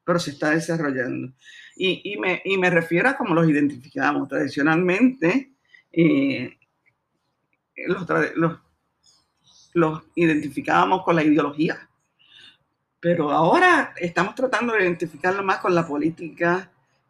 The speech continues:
internacional, los, eh, e-, ecosistemas políticos. Y, y, y uno, u-, perdóneme, tradicionalmente no con la ideología, todo lo contrario, tradicionalmente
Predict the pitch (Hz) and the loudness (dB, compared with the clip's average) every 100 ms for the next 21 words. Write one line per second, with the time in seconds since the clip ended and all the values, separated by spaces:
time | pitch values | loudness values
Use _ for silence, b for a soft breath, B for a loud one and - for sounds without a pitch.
0 | _ - 180 170 160 147 156 - 143 160 | _ -4 -2 2 2 2 -2 -2 0 0
1 | 202 180 156 151 - 147 - _ - 143 | 0 -2 -4 -6 -6 -8 -8 _ -12 -10
2 | 143 156 151 151 135 - 156 175 - 202 | -8 -6 -6 -6 -8 -4 -4 -4 -4 -2
3 | 185 175 143 127 - - _ _ _ _ | -2 -2 -4 -4 -16 -18 _ _ _ _
4 | _ _ - 160 151 139 135 131 - - | _ _ -2 2 4 4 4 -2 -6 -16
5 | - - - - - 120 147 160 175 208 | -20 -20 -20 -14 -12 -4 0 4 4 2
6 | 185 - 175 180 - 175 165 185 160 143 | -2 -4 -10 -10 -4 0 2 4 4 0
7 | - - - _ _ - 185 180 190 185 | -6 -20 -20 _ _ 2 2 4 2 2
8 | 185 220 220 _ 175 175 202 226 220 220 | 2 -2 -4 _ -2 0 2 2 0 0
9 | 165 160 143 147 147 135 123 - 170 175 | 2 2 2 0 0 -2 -6 2 2 4
10 | 160 143 143 143 147 156 151 165 160 165 | 0 0 -4 -4 -4 -2 -2 0 2 2
11 | 208 233 214 175 175 | 0 -4 -4 -2 -4